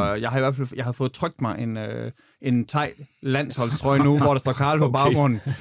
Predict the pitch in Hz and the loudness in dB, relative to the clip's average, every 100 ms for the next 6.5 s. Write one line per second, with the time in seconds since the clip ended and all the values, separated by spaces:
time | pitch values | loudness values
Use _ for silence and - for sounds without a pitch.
0 | - - 135 135 143 143 135 170 175 160 | -8 -6 0 2 2 2 2 0 0 0
1 | 160 165 165 151 - 143 156 135 135 143 | 0 0 -2 -2 -4 -2 -2 2 2 2
2 | 139 156 127 214 220 202 - - 165 202 | 0 0 0 2 0 0 -2 -2 0 2
3 | 160 127 143 - 135 127 - 107 127 139 | 2 0 -2 -2 -2 -2 -4 -2 0 2
4 | 123 110 107 131 139 175 170 - - _ | 0 -2 -6 -2 -2 -2 -6 -20 -20 _
5 | _ - _ 156 165 165 196 175 208 160 | _ -20 _ 0 0 2 -2 2 2 2
6 | 123 - 117 113 | -2 -2 -4 -4